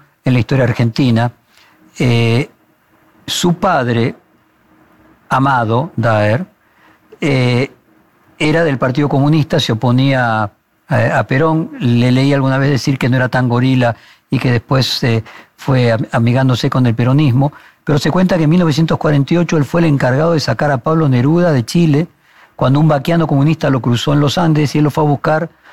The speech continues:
a San Martín de los Andes y lo trajo a Buenos Aires en auto, para que luego pasara a Uruguay y después se fuera al exilio en Francia.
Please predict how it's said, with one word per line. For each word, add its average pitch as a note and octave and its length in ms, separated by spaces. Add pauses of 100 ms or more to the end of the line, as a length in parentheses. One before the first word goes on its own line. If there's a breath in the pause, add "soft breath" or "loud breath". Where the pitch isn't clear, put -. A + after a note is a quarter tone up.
(160 loud breath)
a A#2+ 100
San C3 160
Martín C3 320
de E3+ 80
los D#3+ 160
Andes D#3+ 300
y C#3+ 40
lo B2+ 100
trajo D3 260
a C#3+ 40
Buenos A#2+ 280
Aires C#3+ 260
en C#3 100
auto, C3+ 380 (420 loud breath)
para B2 200
que B2 100
luego D3 220
pasara C3 760 (420)
a B2 360
Uruguay C#3+ 580
y B2+ 80
después B2 580
se B2 260
fuera A#2+ 320
al A2+ 100
exilio A2+ 380
en G#2 60
Francia. G2+ 520